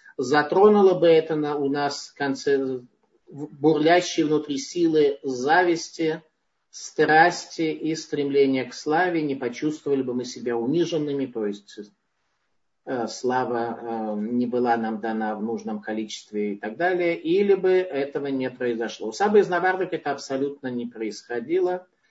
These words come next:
Более того, Саба из Навардак говорит следующее. О нё-, о нём, э, точнее, мы говорим в нашей книге, которую мы издаём. В начале своего служения в Ковна Рав Горовец, такова его фамилия, преднамеренно уничижал себя, чтобы сломить стремление к славе.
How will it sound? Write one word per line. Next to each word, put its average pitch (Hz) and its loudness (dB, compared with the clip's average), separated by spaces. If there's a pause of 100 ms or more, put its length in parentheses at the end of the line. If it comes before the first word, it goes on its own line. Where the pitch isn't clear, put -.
(300)
Более 156 8
того, 131 0
Саба 160 2
из 156 2
Навардак 185 4
говорит 170 0
следующее. 123 0
О 147 -4
нё-, 160 2
о - 2
нём, 147 2
э, 127 -2
точнее, 135 -4
мы 135 2
говорим 120 -2
в 120 -2
нашей 117 -8
книге, 185 -4
которую 113 -8
мы 110 -8
издаём. 107 -8 (160)
В 139 -10
начале 202 6
своего 202 4
служения 180 2
в - -10
Ковна 135 2 (1000)
Рав 151 6
Горовец, 180 4
такова 143 -4
его 139 2
фамилия, 160 0
преднамеренно 185 4
уничижал 160 0
себя, 165 0
чтобы 156 -4
сломить 147 -2
стремление 151 -2
к 143 -12
славе. 120 -4